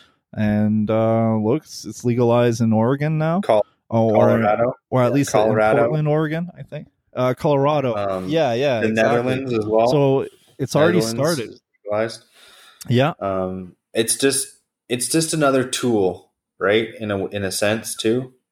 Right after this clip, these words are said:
Speaker 2: right? Like you, if you, a-, again.
Speaker 1: Yeah.
Speaker 2: Go ahead.
Speaker 1: What I was saying, yeah, what I was saying is that they're gonna start seeing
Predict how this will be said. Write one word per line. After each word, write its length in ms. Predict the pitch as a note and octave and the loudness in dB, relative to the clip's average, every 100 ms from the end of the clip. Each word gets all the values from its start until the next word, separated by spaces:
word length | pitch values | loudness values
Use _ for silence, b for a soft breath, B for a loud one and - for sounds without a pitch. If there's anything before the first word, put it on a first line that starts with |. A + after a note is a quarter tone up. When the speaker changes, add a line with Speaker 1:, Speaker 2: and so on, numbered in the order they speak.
| _ _ _ _ _ - | _ _ _ _ _ -4
Speaker 2:
right? 240 | G#2 A2 - | -2 -2 -6
Like 220 | - F2 - _ | -4 -4 -4 _
you, 180 | G2+ G2 - _ | -12 -12 -14 _
if 240 | A2+ A#2+ - | -10 -8 -2
you, 240 | B2+ B2 - | -4 -2 -2
a-, 100 | B2 | -2
again. 380 | C3+ C#3 C#3 A#2 - | 0 2 0 -2 -6
Speaker 1:
Yeah. 260 | C#3 A#2+ - _ _ | -6 -6 -8 _ _
Speaker 2:
Go 100 | - | -2
ahead. 280 | G#2 B2+ - - - | 0 0 -2 -12 -2
Speaker 1:
What 120 | D#3 | 2
I 40 | |
was 160 | F#3+ A#3+ | 2 2
saying, 360 | - E3 D3+ - _ _ _ _ _ _ _ _ _ _ - _ _ _ _ - | 0 0 -2 -8 _ _ _ _ _ _ _ _ _ _ -20 _ _ _ _ -6
yeah, 180 | F#3+ D#3+ | -2 0
what 160 | C#3+ | 2
I 80 | E3 | 2
was 140 | G#3+ - | 2 0
saying 360 | F3 D#3+ D3+ | 0 0 -2
is 280 | D3 C#3+ B2+ | -4 -4 -4
that 240 | - C#3 B2+ | -2 -2 -2
they're 100 | D3 | -6
gonna 180 | E3+ F3 | -6 -6
start 320 | - F3+ D#3 | -2 -2 -2
seeing 720 | - D3+ D3+ D3 C3+ B2 A#2 | -4 -2 0 0 0 -2 -4